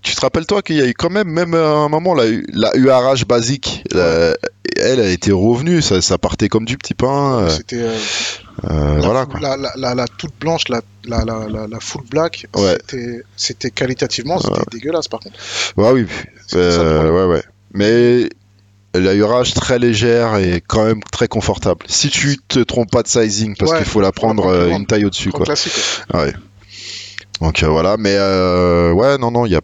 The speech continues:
Speaker 1: je pense qu'il y a plein de paires à potentiel et eux, justement, comme je te disais, ils en ont tellement que, bah, ils font des cycles.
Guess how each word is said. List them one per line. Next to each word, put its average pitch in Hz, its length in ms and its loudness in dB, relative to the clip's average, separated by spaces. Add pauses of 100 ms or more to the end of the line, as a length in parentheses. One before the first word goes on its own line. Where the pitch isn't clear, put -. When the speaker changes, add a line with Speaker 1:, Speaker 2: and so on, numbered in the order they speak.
Speaker 1:
je - 140 -4
pense 95 160 -2
qu'il - 100 -2
y 78 40 2
a 73 40 0
plein 117 220 0
de 110 60 -10
paires 120 260 2
à 104 80 0
potentiel 117 760 2
et 92 260 2
eux, 131 360 4
justement, 104 480 0
comme 110 140 -2
je - 80 -6
te 95 60 -4
disais, 92 240 -2
ils 92 100 0
en 85 80 -2
ont 82 160 -6
tellement 110 460 0
que, 151 360 -2 (400)
bah, 78 120 0
ils 80 80 -2
font 95 160 0
des 78 100 2
cycles. - 400 -2